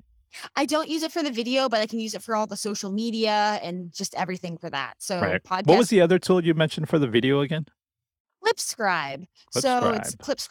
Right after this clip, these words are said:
Speaker 1: flipscribe dot com, um, and it's just ten dollars a month, and it just makes your videos with word overlay, 'cause Canva doesn't have that <laughs> yet.
Speaker 2: Right, they don't have it yet. I've been waiting for that for a while, but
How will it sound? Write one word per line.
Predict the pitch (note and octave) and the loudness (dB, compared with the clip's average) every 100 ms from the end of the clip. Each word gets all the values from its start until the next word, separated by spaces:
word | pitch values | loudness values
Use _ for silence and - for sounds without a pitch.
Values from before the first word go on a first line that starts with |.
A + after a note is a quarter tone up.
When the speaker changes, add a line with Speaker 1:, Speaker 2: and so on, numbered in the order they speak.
| C4+ C4+ | 2 2
Speaker 1:
flipscribe | |
dot | C4+ - | 2 0
com, | - A#3+ A3+ A3 A3+ - | -2 2 2 2 0 2
um, | A3 G3+ G3 | 2 2 0
and | - A3+ | -2 -2
it's | A3 | -2
just | A#3+ A3+ - - | -2 -4 -8 -8
ten | A#3 | -2
dollars | A#3 A#3+ B3 | 0 0 0
a | |
month, | A#3+ G#3+ G#3+ | 0 -2 -2
and | F#3+ | -6
it | F#3+ | -6
just | - - - | -8 -10 -10
makes | G3+ G#3 - - | -8 -6 -8 -12
your | G3 G#3+ A#3+ | -4 -2 0
videos | B3+ C4+ A3+ G#3 G3+ F#3+ - _ - | -2 0 0 0 -2 -8 -12 _ -10
with | F#3+ - - - - | -10 -10 -20 -20 -16
word | F3 G3 F#3+ | -6 -2 -2
overlay, | C#3+ E3+ D#3+ C3+ G2 F3 _ | -4 -4 -6 -6 -10 -12 _
'cause | A3 - | -8 -2
Canva | C4+ C#4+ B3 | -2 0 -2
doesn't | A#3 - | -4 -4
have | B3+ F#4 D4+ | 0 2 2
that | G#3 E3+ D#3+ - | 0 0 -2 -6
<laughs> | B3 D#4+ | 0 2
yet. | B3+ A3 A2 | 4 4 6
Speaker 2:
Right, | B2+ C3+ G#2 | 6 4 2
they | A2 | 2
don't | C3 C#3 C#3+ | 4 4 6
have | D#3 D#3 | 4 4
it | C#3+ | 4
yet. | C3+ D#3 | 6 6
I've | C3 B2+ | 6 4
been | B2+ A#2 | 0 2
waiting | A#2 C#3+ F3+ F3 | 4 4 2 0
for | B2+ | 0
that | A2+ G2+ F#2+ | 0 0 0
for | G#2 | -2
a | F#2 | 0
while, | G2 G#2+ F#2+ | 2 4 2
but | F#2 F#2 F2+ | 2 0 0